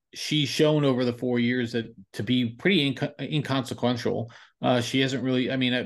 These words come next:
people are, look, ple-, please don't come after me on social media and tell me about how all the great things that she's done. She hasn't, and let's just call a spade a spade. Um,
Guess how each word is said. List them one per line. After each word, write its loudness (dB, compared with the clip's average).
people -2
are, 0
look, -2
ple-, -4
please 0
don't 2
come 0
after 2
me -2
on -2
social -2
media 0
and -6
tell -4
me -2
about -2
how 0
all 4
the 2
great 2
things -2
that -14
she's -4
done. 0
She 0
hasn't, 0
and 0
let's 0
just 0
call 4
a 0
spade 0
a 0
spade. -4
Um, 2